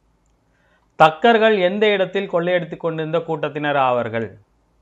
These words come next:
தக்கர்களும் ஒரு கொள்ளை கூட்டத்தை சேர்ந்தவர்கள் தான். இவங்க எல்லாத்தையுமே என்ன பண்ணுவாங்க? முடிச்சு விட்ருவாங்க. ஆயிரத்தி எட்நூத்தி ஐம்பது, அறுபது காலகட்டங்கள்லயே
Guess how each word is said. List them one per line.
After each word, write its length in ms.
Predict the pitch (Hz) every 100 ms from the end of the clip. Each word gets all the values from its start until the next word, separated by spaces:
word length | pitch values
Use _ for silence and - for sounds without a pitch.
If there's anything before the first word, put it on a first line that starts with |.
| _ _ _ _ _ _ _ _ _ _ _
தக்கர்களும் 640 | 143 139 208 196 180 208
ஒரு 240 | 202 185 185
கொள்ளை 280 | 170 175 170
கூட்டத்தை 380 | 170 151 156
சேர்ந்தவர்கள் 420 | 147 147 139 135 131
தான். 260 | 127 - 139
இவங்க 300 | 139 143 147
எல்லாத்தையுமே 380 | 156 170 165 175
என்ன 180 | 196 196
பண்ணுவாங்க? 400 | 185 170 147 131
முடிச்சு 300 | 147 170 170
விட்ருவாங்க. 420 | 139 131 110 95 _ _ _ _ _ -
ஆயிரத்தி 340 | 127 147 165 156
எட்நூத்தி 340 | 151 160 151
ஐம்பது, 440 | 151 147 151 156 151
அறுபது 360 | 143 156 156
காலகட்டங்கள்லயே 960 | 143 143 143 139 135 135 139 180 233